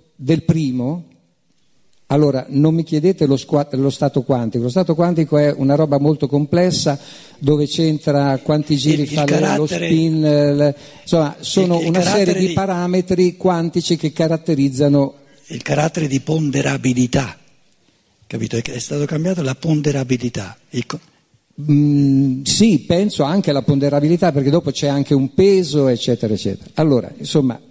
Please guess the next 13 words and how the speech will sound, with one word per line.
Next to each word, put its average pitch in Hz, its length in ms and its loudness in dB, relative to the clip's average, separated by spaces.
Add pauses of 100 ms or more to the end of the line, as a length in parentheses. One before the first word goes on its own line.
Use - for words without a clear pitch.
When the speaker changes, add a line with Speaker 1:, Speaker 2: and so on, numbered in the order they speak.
(140)
Speaker 1:
lo 170 200 4
stato 240 380 -2
quantico 180 800 0 (360)
del 160 280 -2
primo 214 360 0
fotone 135 920 0 (320)
durante 143 640 0
questo 139 300 -2
suo 151 260 2
percorso 123 680 -2
è 202 60 4
stato 151 360 -2
cambiato 120 720 -2